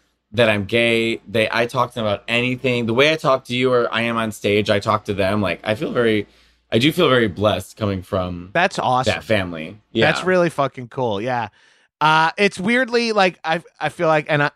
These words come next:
Speaker 2: again, like, my Italian American side is, like, weirdly closed-minded, but
Speaker 1: Well, it's
Speaker 2: also
Speaker 1: Long Island.
Speaker 2: weirdly, we, yeah, that's, and that's, it's not the Italian part. It's the,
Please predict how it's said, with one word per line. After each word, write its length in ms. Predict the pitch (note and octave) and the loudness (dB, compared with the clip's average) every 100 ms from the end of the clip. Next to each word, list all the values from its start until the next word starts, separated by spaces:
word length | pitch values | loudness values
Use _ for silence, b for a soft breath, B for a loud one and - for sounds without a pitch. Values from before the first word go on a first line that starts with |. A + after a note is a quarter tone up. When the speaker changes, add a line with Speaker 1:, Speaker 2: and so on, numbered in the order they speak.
| - | -4
Speaker 2:
again, 460 | C3 C3 C3 B2+ - _ - | -4 0 0 0 -6 _ -2
like, 200 | C3+ B2 _ _ _ | -2 -2 _ _ _
my 260 | C3+ C#3 C#3 | _ 0 2
Italian 340 | C3+ D#3 C#3 | 0 2 0
American 240 | C3+ C3+ C3+ | 2 0 0
side 240 | C#3+ C3 | 0 2
is, 100 | B2+ | 0
like, 180 | C#3+ B2 | -2 0
weirdly 380 | D3 E3+ C#3+ D3+ | 0 0 -2 -6
closed-minded, 1000 | - D3+ C#3+ C3+ C3+ C3+ C#3+ D3+ D#3+ D#3 _ _ _ _ _ | -4 -2 -2 -2 -2 -2 -2 -2 -2 -8 _ _ _ _ _
but 180 | D#3+ D3+ | 2 4
Speaker 1:
Well, 120 | B2+ C#3+ | 4 2
it's 80 | B2+ | 2
Speaker 2:
also 20 | |
Speaker 1:
Long 220 | B2+ - | 2 2
Island. 80 | - F3+ F3+ | 4 4 2
Speaker 2:
weirdly, 220 | E3+ E3+ F3 | 0 -2 -2
we, 140 | E3 | -2
yeah, 320 | F#3+ F3+ B2+ C3+ | 0 0 -2 -2
that's, 260 | E3 D#3 | -2 -2
and 200 | E3 D#3 | -4 0
that's, 260 | D#3 E3 - | 0 0 -2
it's 200 | D#3+ - | -4 0
not 260 | E3+ D3+ C#3 | 0 0 0
the 100 | C#3+ | -2
Italian 440 | C3+ D3+ C#3+ C3+ | 0 0 0 0
part. 200 | D3 B2+ | 0 -2
It's 200 | B2+ - | -4 -6
the, 280 | C3 B2+ | -4 -2